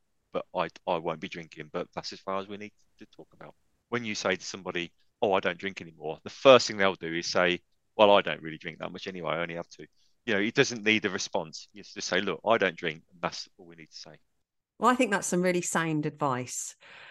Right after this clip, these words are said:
Speaker 2: Sort of just keep your, keep your ears and eyes open. The right people will,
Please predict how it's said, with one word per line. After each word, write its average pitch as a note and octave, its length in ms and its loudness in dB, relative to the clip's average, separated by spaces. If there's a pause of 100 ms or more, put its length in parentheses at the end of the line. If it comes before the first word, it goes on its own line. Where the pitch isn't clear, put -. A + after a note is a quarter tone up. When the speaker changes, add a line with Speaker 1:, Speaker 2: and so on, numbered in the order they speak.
(300)
Speaker 2:
Sort C#3+ 200 2
of C3+ 80 0
just E3 300 2
keep F#3+ 240 2
your, D#3+ 400 4
keep - 260 -6
your F3+ 260 2
ears G#3 300 4
and F3 100 2
eyes D#3+ 280 4
open. C#3 680 0
The D3+ 100 0
right C#3+ 260 4
people C3+ 380 -4
will, C3 340 -2